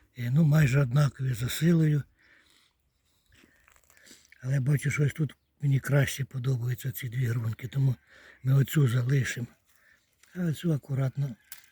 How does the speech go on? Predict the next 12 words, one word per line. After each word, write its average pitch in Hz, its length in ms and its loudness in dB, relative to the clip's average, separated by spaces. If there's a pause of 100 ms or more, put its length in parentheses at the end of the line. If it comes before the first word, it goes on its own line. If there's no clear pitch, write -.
заберемо. 101 640 -4 (540)
Ось 160 180 -10
так. 90 220 -16 (1120)
І 214 120 2
ось 160 100 0
таким 170 300 0
чином 165 320 2
проходите 131 580 -4
весь 127 280 -2
виноградник 160 680 4 (1000)
і 175 200 -6 (960)
робите 143 600 0